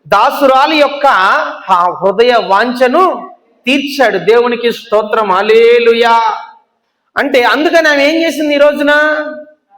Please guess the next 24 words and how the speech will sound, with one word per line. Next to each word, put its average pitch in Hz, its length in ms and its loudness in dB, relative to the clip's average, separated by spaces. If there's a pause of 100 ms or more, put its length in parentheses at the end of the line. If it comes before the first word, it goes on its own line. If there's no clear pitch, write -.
(340)
సాక్ష్యం 311 520 0
చెప్పింది. 285 760 -4 (600)
అర్థమైందా? 262 520 -2 (580)
సాక్ష్యం 330 520 0
చెప్పింది, 320 340 0
దేవునికి 311 440 0
కృతజ్ఞత 311 580 -2
కలిగి 302 320 2
ఉంది. 294 560 -4 (880)
దేవుని 302 520 2
కృతజ్ఞత, 294 840 -2
దేవునికి 302 680 0
కృతజ్ఞత 285 720 -2
కలిగి 294 440 0
ఉండే 277 280 2
వాళ్ళు 247 340 2
ఏమేమి 240 500 0
చేస్తారో 233 540 0
కూడా 214 180 0
ఈరోజు 214 420 0
కొన్ని 214 200 -6
విషయాలు 208 440 -4
మనం 190 280 -4
నేర్చుకుందాం. 165 640 -6